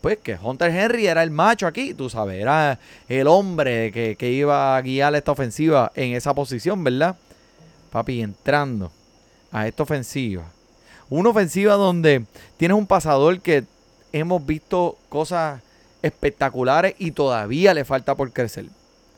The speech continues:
Donde la línea ofensiva está mejorada del año pasado. Donde con sus intentos limitados pudo anotar tres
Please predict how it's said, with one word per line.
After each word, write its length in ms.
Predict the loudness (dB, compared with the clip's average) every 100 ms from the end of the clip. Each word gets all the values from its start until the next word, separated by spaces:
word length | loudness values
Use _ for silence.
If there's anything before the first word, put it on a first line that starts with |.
| _ -20 -20 -6
Donde 340 | -2 0 2
la 140 | 2
línea 200 | 2 0 0
ofensiva 440 | 0 -2 0 0
está 260 | 2 0 0
mejorada 880 | 0 2 2 4 6 6 6 2 -6 _ _ _ _ -2
del 180 | 0 2
año 420 | 0 0 0 0
pasado. 640 | -2 -2 -4 0 2 0 -4 _ _ _ -20 -20 _
Donde 400 | 0 0 2 0
con 280 | 0 -2 -6 _ _ _
sus 260 | -8 -2 -2
intentos 640 | -2 -4 -4 -6 2 2
limitados 1120 | 2 -2 -4 -4 -6 -2 2 4 4 4 2
pudo 420 | 0 0 2 2 2
anotar 400 | -2 0 0 0
tres 180 | 0 0